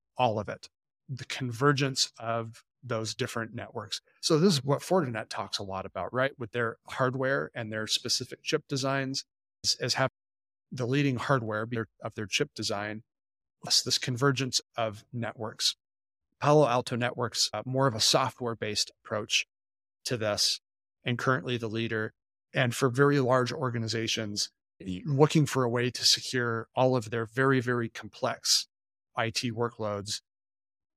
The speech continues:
they almost have to, by default, look at Palo Alto Networks and Fortinet, the second largest cybersecurity pure play. I think there's gonna be a lot of competition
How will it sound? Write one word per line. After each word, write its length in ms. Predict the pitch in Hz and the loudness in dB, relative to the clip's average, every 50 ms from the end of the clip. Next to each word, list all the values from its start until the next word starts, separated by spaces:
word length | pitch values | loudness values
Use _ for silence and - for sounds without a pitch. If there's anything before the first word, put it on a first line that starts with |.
| - | -4
they 120 | - 131 123 | 0 2 2
almost 320 | 123 143 147 139 - - | 4 4 4 4 4 4
have 200 | - 160 160 - | 4 4 4 4
to, 100 | - - | 0 -4
by 180 | 113 113 120 117 | 0 0 0 0
default, 400 | 113 117 - 131 120 113 120 - | -2 0 2 2 2 2 2 -2
look 220 | 120 117 110 - | -4 -4 -2 -2
at 140 | 113 107 120 _ _ _ _ _ | -4 -6 -6 _ _ _ _ _
Palo 280 | - - 135 117 120 117 | 0 2 2 4 4 2
Alto 260 | 110 110 113 - 113 | 0 0 -2 -4 -6
Networks 240 | 107 110 110 113 _ _ _ _ _ _ _ - | -4 -4 -6 -6 _ _ _ _ _ _ _ -2
and 160 | - 147 147 | 0 2 2
Fortinet, 400 | 143 - 165 175 151 127 101 98 - _ _ - | 4 6 6 6 6 4 0 -6 -10 _ _ -2
the 60 | 123 | 2
second 380 | - - 147 131 - 131 120 | 4 4 4 4 2 -2 -6
largest 480 | 127 110 107 107 104 107 113 - - - _ _ _ _ _ _ _ _ _ _ - | -4 -4 -4 -4 -4 -4 -2 -2 -2 -4 _ _ _ _ _ _ _ _ _ _ -2
cybersecurity 760 | - - 135 117 107 101 - - 110 - - 117 104 104 104 | 2 2 2 4 2 0 -2 -2 -2 -2 -4 -4 -4 -6 -8
pure 220 | - - 120 104 98 | -8 -6 -6 -6 -4
play. 260 | - 117 120 - - _ _ _ _ _ _ - | -4 -4 -4 -4 -6 _ _ _ _ _ _ 4
I 120 | - 151 | 6 6
think 120 | 165 170 143 | 8 8 6
there's 140 | 151 143 | 6 4
gonna 140 | 127 151 139 | 4 4 4
be 100 | 127 135 | 4 2
a 60 | 123 | 4
lot 160 | 117 123 123 120 | 4 4 4 4
of 100 | 117 - | 2 -2
competition 720 | - 127 123 - 113 - - 143 - - 151 151 151 151 | -2 -2 -2 -2 -2 -2 0 2 2 4 2 2 2 0